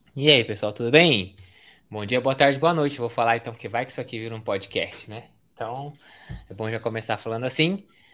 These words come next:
As majors brasileiras são as seis maiores provas do Brasil em número de concluintes, as seis maiores maratonas do Brasil em número de concluinte, em número de concluintes, e que nós, do P F C,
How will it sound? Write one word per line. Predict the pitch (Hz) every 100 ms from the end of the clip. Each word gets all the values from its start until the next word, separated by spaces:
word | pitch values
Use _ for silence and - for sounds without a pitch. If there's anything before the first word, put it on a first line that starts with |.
| -
As | 180 151
majors | 139 156 160
brasileiras | 147 139 127 123 147 165 - - - _
são | - 156 165
as | 165
seis | - - 185 180 -
maiores | 151 143 151 147 -
provas | - 135 127 117
do | 123
Brasil | 120 107 120
em | 135
número | 127 131 123
de | 113
concluintes, | 113 127 123 113 123
as | 113
seis | 123
maiores | 120 120 117
maratonas | 135 143 - 135 170 147
do | 113 110
Brasil | 113 101 113
em | 117
número | 117 113
de | 110
concluinte, | 110 117 143 139 156 170
em | 131
número | 123 120
de | 117
concluintes, | 120 120 139 156 - _ _ _ - -
e | -
que | 320
nós, | 185 160 160 123
do | 120
P | - 160
F | 165 -
C, | - 139 185 226